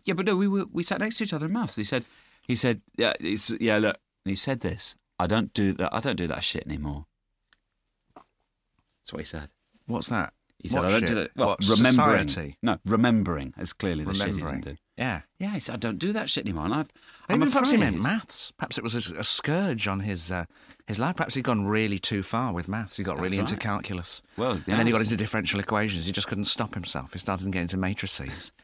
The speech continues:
Speaker 2: And basically it became a bit of a problem for him. He said, "I've got to put, put this shit down.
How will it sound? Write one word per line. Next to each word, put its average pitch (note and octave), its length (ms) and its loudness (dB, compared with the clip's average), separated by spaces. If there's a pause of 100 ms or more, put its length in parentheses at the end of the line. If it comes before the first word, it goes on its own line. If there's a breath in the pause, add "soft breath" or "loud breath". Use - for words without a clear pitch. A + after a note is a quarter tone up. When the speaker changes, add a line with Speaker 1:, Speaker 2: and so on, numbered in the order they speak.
(440 loud breath)
Speaker 2:
And G#2 80 0
basically G#2+ 220 4
it E2+ 40 -2
became G#2 220 2
a G#2 40 2
bit F#2 120 2
of G#2 80 -2
a A2+ 40 2
problem C#3 380 0
for C2+ 220 -10
him. C#2+ 160 -12 (420 soft breath)
He A#2 80 0
said, A#2+ 140 2
"I've C#3+ 100 4
got B2 80 2
to G#2 80 0
put, - 180 -2
put - 160 -2
this G#2+ 120 0
shit - 240 0
down. G#2 400 -2